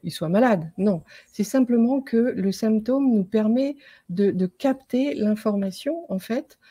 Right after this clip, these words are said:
qui est donnée par notre corps pour pouvoir réparer.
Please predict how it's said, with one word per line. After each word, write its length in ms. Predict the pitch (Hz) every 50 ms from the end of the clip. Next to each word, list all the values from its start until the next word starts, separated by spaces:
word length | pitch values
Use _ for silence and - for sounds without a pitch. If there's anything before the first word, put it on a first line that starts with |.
| - _ _ _
qui 160 | - - 220
est 60 | 214 185
donnée 300 | 185 247 262 277 277 262
par 180 | 262 214 190
notre 220 | 190 185 175 - _
corps 280 | - 240 269 294 285 -
pour 200 | - 220 214 214
pouvoir 460 | - 196 185 208 233 262 262 214 - -
réparer. 640 | - 175 185 202 226 226 220 208 202 196 190 185